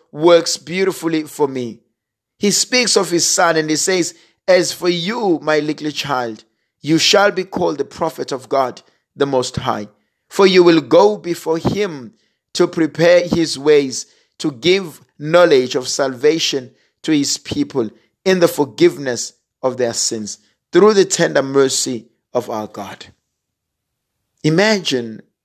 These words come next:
the most beautiful words coming from a parent regarding a son, a daughter. Do we speak words of wisdom to our children?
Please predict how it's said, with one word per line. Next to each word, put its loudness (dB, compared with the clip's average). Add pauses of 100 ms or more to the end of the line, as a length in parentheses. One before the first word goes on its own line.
(120)
the -2
most -2
beautiful -4
words 4
coming -6 (400)
from -4
a -2
parent -8 (420)
regarding -2 (560)
a -8
son, -6 (480)
a -8
daughter. -6 (1800)
Do 6
we 4
speak -2
words 0 (680)
of 2
wisdom -2 (760)
to 2
our 4
children? -8